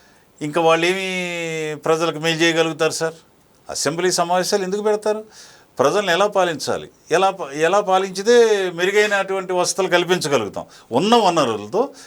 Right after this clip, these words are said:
వీలైనంత ఎక్కువ సంక్షేమం కలిగించాలి, అభివృద్ధిని సాధించాలి. దానికి ఈ పద్ధతి అయితే బాగుంటుంది, ఆ పద్ధతి అయితే బాగుంటుందని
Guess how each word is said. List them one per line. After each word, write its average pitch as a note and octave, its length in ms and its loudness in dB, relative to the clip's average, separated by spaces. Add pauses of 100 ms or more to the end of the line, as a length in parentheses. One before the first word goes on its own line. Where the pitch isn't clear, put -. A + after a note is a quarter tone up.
(140)
వీలైనంత B3 500 2
ఎక్కువ A3 340 2 (640)
సంక్షేమం G3 480 0
కలిగించాలి, B2+ 640 -6 (1040)
అభివృద్ధిని G#3 480 2
సాధించాలి. A2 680 -2 (540)
దానికి G#3 340 2
ఈ G#3+ 60 -4
పద్ధతి G#3+ 360 0
అయితే G#3+ 180 0
బాగుంటుంది, G#3 340 2
ఆ F#3+ 60 6
పద్ధతి F#3+ 320 -4
అయితే F#3+ 200 0
బాగుంటుందని F3 500 0